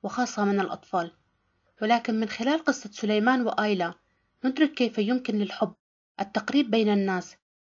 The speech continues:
بالرغم من عائق اللغة والدين والعرق، وكيف أن الإنسانية أقوى من الحرب. وتضمن الفيلم بعض أهم القيم الإنسانية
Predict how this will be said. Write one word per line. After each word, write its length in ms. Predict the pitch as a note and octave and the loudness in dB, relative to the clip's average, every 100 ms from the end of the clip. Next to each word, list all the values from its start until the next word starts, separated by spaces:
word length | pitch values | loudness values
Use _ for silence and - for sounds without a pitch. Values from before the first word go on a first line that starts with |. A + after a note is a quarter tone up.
| _ - | _ -2
بالرغم 340 | G#3+ C#4 C#4+ | 2 4 4
من 140 | A#3 - | 2 2
عائق 340 | G#3+ G#3 - | 2 0 -2
اللغة 500 | G3 G3+ G3 F#3+ F#3 - | -2 0 2 0 0 -4
والدين 440 | G3 E3 G#3 G3+ F#3 | -4 -2 2 2 2
والعرق، 460 | F#3 F#3 G3 G3 - _ _ _ - | 0 2 0 -2 -16 _ _ _ -16
وكيف 300 | G#3 D#4 D#4 | -2 -2 2
أن 200 | A3+ A3 | 2 2
الإنسانية 680 | G#3 G#3 G3+ G#3 G#3 G#3 G3 | 0 -2 -2 -2 0 0 -2
أقوى 280 | - G#3 | 0 2
من 140 | G3 G3 | 2 0
الحرب. 320 | F#3 D#3+ - _ _ _ _ _ _ _ _ _ - | -2 -6 -6 _ _ _ _ _ _ _ _ _ -8
وتضمن 520 | G#3 A3 D#4+ G4 E4+ | -4 4 6 6 4
الفيلم 280 | B3+ B3+ A3 | 4 0 0
بعض 260 | A3 G#3 - | 0 0 0
أهم 260 | B3 D4 | 4 4
القيم 320 | C4 B3+ B3+ | 2 0 0
الإنسانية 840 | A#3 G#3 G3+ G#3+ G#3 G#3 F#3 F3 | 0 -4 -2 0 2 2 0 -2